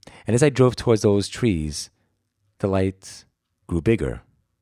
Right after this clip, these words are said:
And eventually, it started to take on the form of a human face. I made out eyes,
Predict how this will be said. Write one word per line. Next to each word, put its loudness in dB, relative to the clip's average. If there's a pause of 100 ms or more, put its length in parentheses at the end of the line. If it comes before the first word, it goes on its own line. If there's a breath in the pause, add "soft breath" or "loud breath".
(680)
And 2
eventually, -2 (680)
it -6
started 2
to -20
take -4
on 0
the -2
form -2 (1000)
of -2
a 0
human -2
face. -8 (1400)
I 0
made 4
out 2
eyes, -4